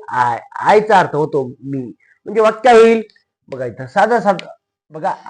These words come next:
I am a teacher. म्हणजे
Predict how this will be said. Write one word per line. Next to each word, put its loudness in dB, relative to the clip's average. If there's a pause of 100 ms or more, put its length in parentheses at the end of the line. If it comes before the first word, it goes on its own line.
(240)
I -2 (1600)
am -8 (1160)
a -16 (580)
teacher. -16 (2500)
म्हणजे -2